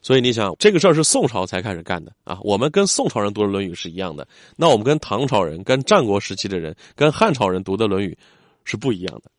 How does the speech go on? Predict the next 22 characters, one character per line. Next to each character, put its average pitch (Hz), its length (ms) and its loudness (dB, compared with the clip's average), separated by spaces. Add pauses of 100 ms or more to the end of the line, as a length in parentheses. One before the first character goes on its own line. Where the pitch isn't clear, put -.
(180)
那 156 140 2
《论 165 120 6
语》 190 80 6
的 143 120 2
内 196 160 4
容 120 200 2
到 151 160 4
底 120 120 0
有 127 120 4
哪 98 160 -2
些 120 320 -2 (300)
是 - 160 -2
值 143 140 0
得 160 80 6
我 117 80 4
们 120 100 -2
反 92 320 -2
复 185 180 -2
去 104 200 -4
咂 78 200 -10
摸 87 200 -6
的？ 76 100 -14